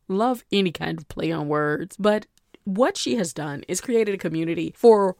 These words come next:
Black women who are in the crafting community and have been suffering from microaggressions because the things that they love or straight up aggression often involve being around people who are not a part of their community. And one of those spaces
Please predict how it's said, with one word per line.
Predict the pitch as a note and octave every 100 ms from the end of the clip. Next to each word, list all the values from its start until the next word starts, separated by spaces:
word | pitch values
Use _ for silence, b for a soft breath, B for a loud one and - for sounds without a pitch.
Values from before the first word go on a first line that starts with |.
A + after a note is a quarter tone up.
| _
Black | G#3 D4 F4+
women | B3 A#3
who | A3 C4
are | A3+ F#3+ -
in | G#3 A#3
the | F#3
crafting | - E3+ E3 - G#3
community | G#3 F#3+ F#3+ F#3 F3
and | D#3+
have | D#3 E3+
been | D#3+ D#3
suffering | - F#3+ F#3+ - E3+ E3 D#3
from | - E3+ E3+
microaggressions | D4+ - E3+ D3 D#3+ - C#4+ -
because | F#4 F#4
the | -
things | - E4 E4
that | - -
they | G3+
love | F3 D#3+ E3+ A3+
or | - F#3+
straight | - - E3 D#3+
up | A3+
aggression | G3 D3 D3+ - E3+ G#3 -
often | A3 D4 - G#3
involve | - F#3+ D#3+ D3+ D#3 D#3+ D3+ b b F3
being | G#3+ G#3
around | F#3 E3 E3+
people | F3+ D#3+ E3+ E3
who | F3+ E3
are | D#3
not | D#3 A3 - - -
a | F#3+
part | D#3+ D#3+
of | D#3
their | D#3+
community. | - D#3 D#3+ D#3+ F3 G#3
And | - G#3 G3+
one | F#3+ F3+
of | F3+
those | E3+ E3+
spaces | - E3 D#3 F3+ E3+